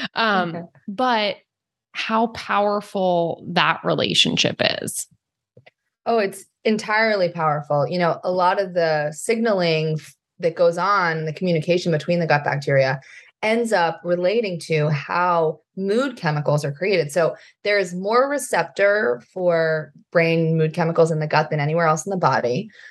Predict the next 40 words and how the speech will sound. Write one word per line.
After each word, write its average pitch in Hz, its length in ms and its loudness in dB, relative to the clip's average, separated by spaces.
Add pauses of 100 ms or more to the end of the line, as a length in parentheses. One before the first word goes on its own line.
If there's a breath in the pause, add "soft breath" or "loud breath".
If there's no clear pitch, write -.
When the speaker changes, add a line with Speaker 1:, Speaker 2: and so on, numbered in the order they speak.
(120)
Speaker 2:
right? 147 220 0
Seventy-five 156 680 0
to 147 240 -2 (100)
ninety 151 380 2
percent 151 640 2
of, 139 200 4
depending 143 280 0
on 143 140 2
which 156 280 4
study 147 300 0
you 147 120 -2
look 147 180 0
at, 139 260 0 (320 loud breath)
of 185 160 2
the 196 60 -4
serotonin, 170 840 0
which 160 200 -2
is 151 120 0
that 147 220 0
feel-good 185 360 0
hormone, 160 600 0 (240 soft breath)
as 185 100 -2
well 233 120 4
as 226 100 0
some 214 100 -2
of 180 60 0
the 180 100 0
others, 180 300 2
are 180 160 -6
made 180 260 0
in 170 120 0
the 147 80 -2
gut, 139 300 -2 (340 loud breath)
right? 160 200 2
So 180 140 2
a 185 100 2
healthy 262 400 0
microbiome 185 920 0
will 156 140 0
proper-, 175 480 0